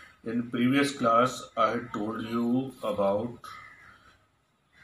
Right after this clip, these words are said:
integrated physical education, and that is, this chapter is very, very important, not for only class twelfth, but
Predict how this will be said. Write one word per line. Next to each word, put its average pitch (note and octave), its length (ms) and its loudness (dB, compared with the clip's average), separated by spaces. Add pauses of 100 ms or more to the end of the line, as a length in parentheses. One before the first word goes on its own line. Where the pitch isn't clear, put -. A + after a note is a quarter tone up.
(760)
integrated C#3 720 2
physical A2 460 -4
education, G#2+ 760 -6 (220)
and A2 200 -8
that A2 220 -2
is, B2 360 -2 (120)
this B2 300 -4
chapter A2+ 440 -2
is A#2 120 0
very, G2 420 -2
very A#2 240 2
important, G#2+ 640 -2 (1700)
not A#2+ 420 2 (140)
for A#2+ 400 0
only A2 420 0
class A2 480 2
twelfth, - 400 -2 (960)
but C3 300 2